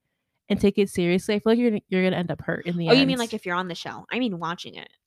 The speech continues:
Speaker 1: N-,
Speaker 2: Like,
Speaker 1: well, no, both.
Speaker 2: if you go into, like, re-, if you click on a reality T V show and say, like, "Yeah, I'm really gonna get some, like,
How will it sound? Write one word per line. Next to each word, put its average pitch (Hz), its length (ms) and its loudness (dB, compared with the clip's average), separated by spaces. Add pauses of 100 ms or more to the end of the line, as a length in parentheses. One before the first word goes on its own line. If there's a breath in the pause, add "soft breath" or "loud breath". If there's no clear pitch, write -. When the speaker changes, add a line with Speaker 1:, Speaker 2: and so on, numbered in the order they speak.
Speaker 1:
N-, - 0 -
Speaker 2:
Like, 175 280 -2
Speaker 1:
well, 277 160 8
no, 311 240 12
both. 170 640 2
Speaker 2:
if 226 140 -4
you 302 100 2
go 311 180 4
into, 254 380 -2
like, 185 240 -6
re-, 185 200 -8
if 208 140 -6
you 254 80 -10
click 262 200 -12
on 233 100 -4
a 208 60 -4
reality 180 360 -2
T 180 340 -10
V 180 140 -12
show 147 220 -10
and 147 100 -12
say, 180 140 -10
like, 156 180 -10
"Yeah, 151 160 -2
I'm 196 180 -4
really 175 260 -8
gonna 160 180 -10
get 156 200 -10
some, 165 160 -14
like, 127 200 -10